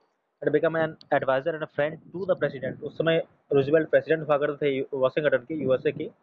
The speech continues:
तो उनसे वो मिले और उनका advisor और friend, और फ्रेंड भी बन गए थे। Douglas was a leading advocate of individual rights। उसके बाद Douglas ने कुछ समय तक का एडवोकेट का भी काम किया था, अधिवक्ता जिसको बोलते हैं हिंदी से। And he retired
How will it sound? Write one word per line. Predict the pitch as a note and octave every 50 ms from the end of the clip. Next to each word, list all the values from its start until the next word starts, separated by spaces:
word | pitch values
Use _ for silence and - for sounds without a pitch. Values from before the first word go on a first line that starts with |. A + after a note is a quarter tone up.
| _ _ _ _ _ _ _ _ _ _ _ _ _ _ _ _ _ _ - _
तो | - D#3+
उनसे | D#3+ D3+ F#3+
वो | F#3
मिले | F3 E3+ E3 F3
और | F#3 F3+
उनका | E3+ E3 D#3+ F3 D#3+
advisor | C3+ C#3 C#3 C#3 D3 D3+ F3
और | E3+ E3 E3 D#3
friend, | D3+ - D#3 D3+ D3 C#3 _ _ _ _ _ -
और | D3+ C#3+ C#3+ C#3+ C#3+ C3+
फ्रेंड | - - F3 F3+ F#3+
भी | F#3 F3 E3
बन | C3+ C3 B2+
गए | A#2+ B2+ B2+
थे। | B2 B2+ F3+ A3 G3+
Douglas | E3+ D#3+ _ D3+ D3+ F3 G3+ G#3 - -
was | G#3+ G#3
a | G#3 A#3 A3
leading | E3+ C3 C3 C3+ D#3 F#3+ F#3+ D3+
advocate | C3 C3 B2+ B2 - E3+ D#3+
of | D#3+ D#3 D#3 _ E3+ D3
individual | D3 D#3+ E3 D#3+ D#3 D3+ D#3+
rights। | D3 C3 B2 A#2 A#2 - _ _ _ _ _ _ _ -
उसके | D#3 - F#3
बाद | F#3 - D#3
Douglas | D#3 E3+ F3 - F#3
ने | F#3
कुछ | F3 - F#3 -
समय | - F3+ F3 F3
तक | E3 -
का | E3+ - - F3 E3 C#3
एडवोकेट | C3+ C3 B2+ D3 E3 D#3+
का | - D#3
भी | C#3+ D3+
काम | C#3+ C#3+ C3+ C3
किया | B2+ C#3 B2+ A#2+
था, | - C#3+
अधिवक्ता | C#3 C3 B2+ B2 A#2+ - - C#3+
जिसको | C3+ B2 - - C3
बोलते | B2+ B2+ A#2+ - C3+
हैं | C3
हिंदी | B2 A#2
से। | - - F3 D#3 D#3+ - - - _ _ _ _ _ _ _ - - - - - - - - - C#3+
And | C#3 C#3 C3+
he | C3+ D#3+ E3 E3+ D#3+
retired | - F#3+ G3 A3 A3 G#3+